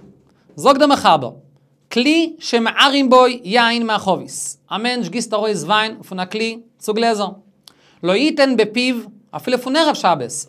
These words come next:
טאר נישט לייגן אין דעם מויל פון דעם כלי, קשין וקיסמין בחוזקו. אריינטאן שטעקעלעך אין דעם פה פון דעם כלי, אין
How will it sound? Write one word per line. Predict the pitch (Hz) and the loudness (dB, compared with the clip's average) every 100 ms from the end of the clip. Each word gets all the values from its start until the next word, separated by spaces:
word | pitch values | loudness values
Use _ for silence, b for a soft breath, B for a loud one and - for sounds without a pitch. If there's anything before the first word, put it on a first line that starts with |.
| - | -2
טאר | 262 277 | 2 2
נישט | 240 - | 0 -4
לייגן | 233 240 202 | -2 -2 -4
אין | 185 180 | -4 -2
דעם | 185 | 0
מויל | 240 240 | 0 0
פון | 226 | -4
דעם | 202 175 | -6 -4
כלי, | 196 233 - - _ b b b _ | -2 -4 -6 -16 _ b b b _
קשין | 240 254 254 254 254 - 165 | 2 2 2 -2 -4 -6 -8
וקיסמין | 190 196 262 - 233 240 | -8 -4 -4 -2 -2 -2
בחוזקו. | 208 202 196 143 135 120 _ b b b | -4 -2 -2 -2 -8 -14 _ b b b
אריינטאן | 170 233 233 220 214 214 - | -4 -2 -2 -4 -4 -6 -16
שטעקעלעך | - 240 233 208 202 190 - _ 165 | -6 -4 -2 0 -2 -4 -10 _ -8
אין | 175 | -6
דעם | 160 165 | -6 -2
פה | 233 | -2
פון | 208 185 | -2 -6
דעם | 160 | -8
כלי, | 180 190 | -4 -6
אין | 202 | -6